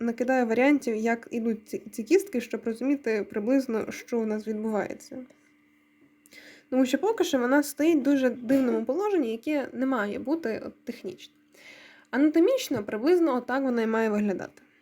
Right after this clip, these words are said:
Мені здається, я <laughs> по тому, як я розумію, що я бачу, взагалі на анатомію я не орієнтуюсь, я більше на те, щоб воно виглядало адекватно.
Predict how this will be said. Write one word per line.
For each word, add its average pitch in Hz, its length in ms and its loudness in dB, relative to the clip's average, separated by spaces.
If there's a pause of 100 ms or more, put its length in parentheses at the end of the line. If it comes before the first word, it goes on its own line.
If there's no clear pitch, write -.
(360)
Мені 208 260 -2
здається, 320 680 0 (120)
я 220 540 0 (800)
<laughs> - 800 -14
по 262 100 6
тому, 285 280 6
як 233 260 0
я 233 120 4
розумію, 208 540 -2
що - 160 -10
я 214 100 -4
бачу, 359 480 2 (800)
взагалі 277 540 4
на 247 140 2
анатомію 262 500 4
я 240 80 2
не 247 120 2
орієнтуюсь, 320 420 0
я 254 60 0
більше 262 240 0
на 247 60 2
те, 269 100 2
щоб 254 140 -6
воно 226 140 0
виглядало 208 380 0
адекватно. - 460 -10